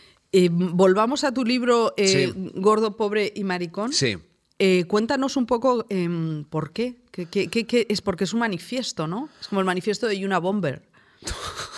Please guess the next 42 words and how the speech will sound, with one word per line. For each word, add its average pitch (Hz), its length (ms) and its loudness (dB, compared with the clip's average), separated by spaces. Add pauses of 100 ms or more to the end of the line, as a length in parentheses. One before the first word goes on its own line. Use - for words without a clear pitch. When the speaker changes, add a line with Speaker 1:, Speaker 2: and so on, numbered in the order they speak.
(140)
Speaker 1:
O - 60 -4
sea, 185 300 -2 (340)
es - 140 -8
como, 226 280 -2
coño, - 840 -8 (120)
Speaker 2:
Pues 143 200 -2
fíjate. 160 280 0
Speaker 1:
todo, 285 320 6
o 220 80 -4
sea, 247 200 0
vamos 311 200 -6
a 381 60 -6
hacer 339 140 -10
un 302 100 -10
titular 254 340 -2
bonito. 170 460 -6 (320)
Speaker 2:
Un 196 160 -8
titular 151 340 -6
que 135 140 -4
llame 156 180 -2
la 139 100 -4
atención. 123 680 -6
Fi-, 151 160 -4
yo 165 100 0
no 196 60 0
es-, - 120 -2
yo 139 180 0
ahora, 196 100 -2
mira, 165 260 0
lo 131 140 -2
miro 156 200 -2
con 170 140 0
el 127 140 -4
tiempo, 156 180 -4
esto 165 140 -4
me 156 100 0
pasa 147 220 -2
con 127 100 -2
los 120 120 -4
libros, 135 240 -6
es 151 100 -4
que 165 200 -6